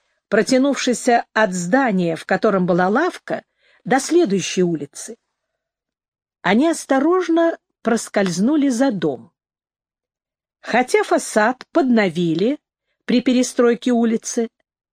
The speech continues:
задняя стена была старой, обветшавшей и грозила рухнуть в любой момент.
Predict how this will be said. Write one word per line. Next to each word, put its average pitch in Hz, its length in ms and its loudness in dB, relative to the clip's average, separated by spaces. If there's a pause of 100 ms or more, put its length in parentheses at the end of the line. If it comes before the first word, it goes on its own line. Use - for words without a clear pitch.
(340)
задняя 214 580 2
стена 175 460 -2
была 277 240 0
старой, 220 720 -2 (600)
обветшавшей - 1040 -2 (600)
и 254 100 4
грозила 302 480 4
рухнуть 349 500 2
в 185 60 -8
любой 185 240 2
момент. 170 460 -2